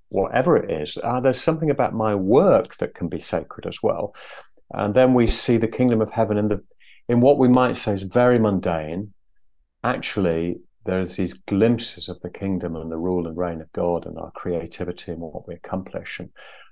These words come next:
and, um, and it's lovely, the simplest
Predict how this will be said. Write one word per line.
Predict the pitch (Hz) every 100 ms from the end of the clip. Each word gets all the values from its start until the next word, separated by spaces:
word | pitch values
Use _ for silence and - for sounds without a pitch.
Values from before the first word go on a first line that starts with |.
| _ -
and, | 92 90 87 -
um, | 90 87 82 87 - _ _ _ _ _ -
and | 110
it's | 113 113
lovely, | 123 170 110 80
the | 101
simplest | - - - 185 - 139 -